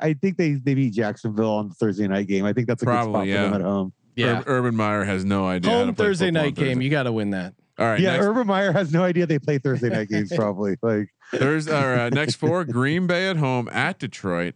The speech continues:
Speaker 2: at Baltimore, at the Jets.
Speaker 3: Whew. I mean, I guess one and three, but I mean, again,
Speaker 2: Where's the
Speaker 3: oh and four is
Speaker 2: one?
Speaker 3: in the mix.
Speaker 2: What do you, I'm saying oh and four.
Speaker 3: Yeah, you're right. Oh and four. I, I think the Jets, I'm a little bit higher on the Jets.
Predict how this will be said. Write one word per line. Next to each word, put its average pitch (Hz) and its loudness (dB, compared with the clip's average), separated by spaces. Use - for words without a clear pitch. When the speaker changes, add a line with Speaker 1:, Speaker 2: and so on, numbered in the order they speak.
Speaker 2:
at 120 -2
Baltimore, 117 -2
at 127 -2
the 98 -6
Jets. 101 -2
Speaker 3:
Whew. 370 2
I 135 -2
mean, 170 2
I 160 0
guess 202 -2
one 208 2
and 175 0
three, 160 0
but 139 -4
I 143 0
mean, 139 0
again, 175 -2
Speaker 2:
Where's - -12
the 180 2
Speaker 3:
oh 196 0
and 196 2
four 240 4
is 202 2
Speaker 2:
one? 208 2
Speaker 3:
in 202 0
the 165 0
mix. 202 -2
Speaker 2:
What 147 0
do 156 2
you, 143 -2
I'm 147 0
saying 117 0
oh 92 0
and 80 -6
four. 78 -8
Speaker 3:
Yeah, 156 2
you're 156 2
right. 107 -2
Oh 196 2
and 156 -2
four. 123 0
I, 160 0
I 220 0
think 240 -2
the 196 0
Jets, 151 -2
I'm 165 0
a 185 2
little 175 2
bit 165 0
higher 160 0
on 160 0
the 147 0
Jets. 143 -2